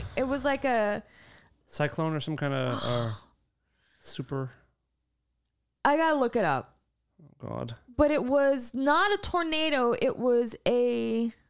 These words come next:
Speaker 1: not tsunami.
Speaker 2: Not a
Speaker 1: It was
Speaker 2: cyclone?
Speaker 1: a, something like that, but it was, like, this weird thing where the, the,
Speaker 2: Let me look it up.
Speaker 1: the tornado, tornado goes sideways.
Speaker 2: Okay, let me look up sideways tornado.
Speaker 1: It was like a,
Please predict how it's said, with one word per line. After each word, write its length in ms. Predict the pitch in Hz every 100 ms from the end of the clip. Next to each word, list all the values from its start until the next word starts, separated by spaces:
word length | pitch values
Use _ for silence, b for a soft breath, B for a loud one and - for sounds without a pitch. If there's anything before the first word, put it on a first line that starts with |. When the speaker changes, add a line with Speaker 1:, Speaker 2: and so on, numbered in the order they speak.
| _
Speaker 1:
not 200 | 254 262
tsunami. 720 | - 277 240 220 220 220 220 277
Speaker 2:
Not 100 | 320
a 40 |
Speaker 1:
It 20 |
was 60 | 247
Speaker 2:
cyclone? 300 | 196 196 262 262
Speaker 1:
a, 440 | 247 240 240 247 b b b b b b b b b
something 480 | - - 330 330 339
like 200 | 320 -
that, 200 | 294 285
but 80 | 269
it 60 |
was, 140 | 254 247
like, 140 | 233
this 140 | 233 226
weird 420 | 214 254 285 -
thing 200 | 285 269
where 140 | 220
the, 240 | 190 190 185 -
the, 200 | 196 196
Speaker 2:
Let 80 | 185
me 40 | 123
look 140 | 110
it 60 | -
up. 100 | -
Speaker 1:
the 180 | 220 233
tornado, 440 | - 269 262 262 - 247 - _ 247
tornado 220 | 269 277
goes 220 | 214 208
sideways. 1000 | - - 190 208 185 160 60 - - -
Speaker 2:
Okay, 140 | - 101
let 100 | 104
me 80 | 110
look 160 | 113
up 100 | 107
sideways 360 | - 107 107 104
tornado. 400 | 110 104 101 101
Speaker 1:
It 60 | 247
was 100 | 214
like 120 |
a, 60 | 202